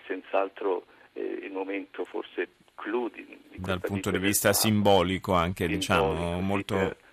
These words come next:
Speaker 1: sì, per ricordare appunto come anche la Chiesa dell'Africa è una Chiesa che è nata e continua a crescere anche purtroppo attraverso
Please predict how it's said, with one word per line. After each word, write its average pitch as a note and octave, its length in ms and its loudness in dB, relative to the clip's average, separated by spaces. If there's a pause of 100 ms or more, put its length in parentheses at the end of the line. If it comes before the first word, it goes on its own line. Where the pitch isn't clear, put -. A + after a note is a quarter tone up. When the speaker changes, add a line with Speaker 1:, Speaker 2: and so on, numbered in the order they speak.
(560)
Speaker 1:
sì, - 80 -6
per - 120 -4
ricordare G2 400 -2
appunto A2 440 -8
come F#2+ 440 -4 (300)
anche G2+ 260 -8
la F#2+ 80 -4
Chiesa G#2 460 -4
dell'Africa F#2+ 840 -4 (140)
è G2+ 100 -8
una F#2+ 140 -6
Chiesa G2+ 420 -4
che G2+ 400 -10 (320)
è - 140 -8
nata G#2 580 -4
e - 220 -8
continua G2 420 -10
a - 40 -8
crescere G#2 460 -4
anche G#2 320 -8
purtroppo - 540 -6
attraverso F#2 680 -8